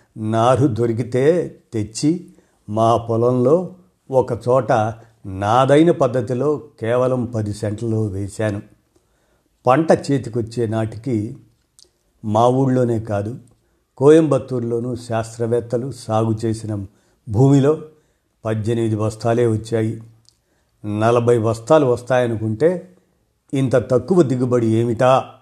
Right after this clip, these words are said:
అని అటు కేంద్ర మంత్రులు, ఇటు శాస్త్రవేత్తలు తలలు పట్టుకున్నారు. అలా కుంగిపోయిన వాళ్ళకి కొత్త వెలుగులను చూపింది నా పది సెంట్ల పొలం.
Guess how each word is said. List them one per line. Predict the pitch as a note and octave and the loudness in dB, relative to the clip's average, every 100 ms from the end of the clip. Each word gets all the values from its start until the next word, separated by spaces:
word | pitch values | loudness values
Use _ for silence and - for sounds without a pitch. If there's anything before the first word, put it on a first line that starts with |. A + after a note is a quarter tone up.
| - | -8
అని | A#2+ C3+ G#2+ - _ A#2 | -6 -4 -6 -10 _ -8
అటు | A2 A2 | -6 -8
కేంద్ర | - A2+ A#2 A#2 | -4 -2 0 0
మంత్రులు, | A#2 A2+ C3 C#3 E3+ E3+ _ _ _ _ - | 0 0 -2 -2 -2 -6 _ _ _ _ -4
ఇటు | B2 A#2 | -2 -2
శాస్త్రవేత్తలు | A2+ B2+ B2+ - C#3 C3+ B2+ C#3 C3+ | -2 2 2 2 0 0 0 -2 -4
తలలు | C#3 - G#2+ A2 A2+ | -6 -6 -2 -2 -2
పట్టుకున్నారు. | A2+ G2 G#2 G2+ A2 G#2+ - _ _ _ _ _ _ _ _ - | -4 -10 -10 -6 -4 -4 -6 _ _ _ _ _ _ _ _ 0
అలా | C3+ C3+ | 4 4
కుంగిపోయిన | - C3+ F#3 D#3+ E3+ B2+ | 2 0 0 4 4 4
వాళ్ళకి | A#2+ A#2+ A#2+ A#2 F3 F3+ - _ _ _ _ | 2 0 0 -2 -6 -6 -16 _ _ _ _
కొత్త | - D3+ - | 0 2 4
వెలుగులను | F3+ C#3 C3 C3+ A#2+ | 4 4 2 0 0
చూపింది | G#2+ A2+ A2+ A2+ A2+ C3+ G#2 - - | -4 -6 -4 -4 -2 -2 -4 -10 -10
నా | G2+ G#2 G#2+ | -4 -2 0
పది | G#2 - A2 A2+ | -2 -2 -2 -2
సెంట్ల | A2+ A2 A2 | -2 -2 -2
పొలం. | G#2 A2 G#2 A2+ | -4 -2 -2 -4